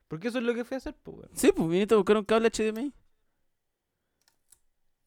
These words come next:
Speaker 2: Si tú quieres que
Speaker 1: No,
Speaker 2: esto
Speaker 1: no
Speaker 2: sea
Speaker 1: me
Speaker 2: una
Speaker 1: gustó,
Speaker 2: reunión
Speaker 1: no me
Speaker 2: social,
Speaker 1: gustó.
Speaker 2: lo, lo, lo convenimos. <laughs>
Speaker 1: Y yo tengo tiempo para esa weá y no, no, no quiero. No, porque
Speaker 2: ¿No?
Speaker 1: no, no,
Speaker 2: No.
Speaker 1: no,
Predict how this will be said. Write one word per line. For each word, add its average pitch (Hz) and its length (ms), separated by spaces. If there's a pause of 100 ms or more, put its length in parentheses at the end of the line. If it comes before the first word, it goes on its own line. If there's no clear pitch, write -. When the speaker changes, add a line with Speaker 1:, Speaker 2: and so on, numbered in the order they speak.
(120)
Speaker 2:
Si 147 120
tú 160 100
quieres 190 200
que 135 100
Speaker 1:
No, - 60
Speaker 2:
esto 185 80
Speaker 1:
no - 20
Speaker 2:
sea 190 80
Speaker 1:
me 190 40
Speaker 2:
una 185 100
Speaker 1:
gustó, 180 100
Speaker 2:
reunión 185 180
Speaker 1:
no 196 60
me 190 100
Speaker 2:
social, 208 300
Speaker 1:
gustó. 175 280
Speaker 2:
lo, 160 280
lo, 143 60
lo 151 140
convenimos. 147 640 (840)
<laughs> - 400 (1700)
Speaker 1:
Y 147 100
yo 175 100
tengo 220 240
tiempo 175 380
para 269 120
esa 262 180
weá 262 260
y 226 80
no, 277 320
no, 254 160
no 247 180
quiero. 254 280 (260)
No, 247 160
porque 240 260
Speaker 2:
¿No? 226 720
Speaker 1:
no, 202 240
no, - 40
Speaker 2:
No. 320 160 (400)
Speaker 1:
no, 370 200